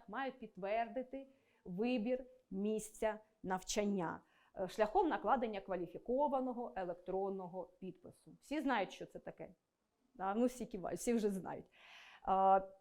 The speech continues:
піс-, і, е, після цього виконувати, е, треба виконати вимоги до зарахування, тобто зв'язатися з відбірковою комісією факультету, надати необхідні,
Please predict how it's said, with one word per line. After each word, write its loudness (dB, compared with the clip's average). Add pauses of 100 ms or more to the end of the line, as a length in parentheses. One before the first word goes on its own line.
піс-, 10
і, 6 (440)
е, 8 (160)
після 0
цього 4
виконувати, 0
е, 4
треба 4
виконати -2
вимоги 0
до -2
зарахування, -4
тобто -6
зв'язатися 0
з -12
відбірковою -6
комісією -8
факультету, -4 (280)
надати 2
необхідні, -4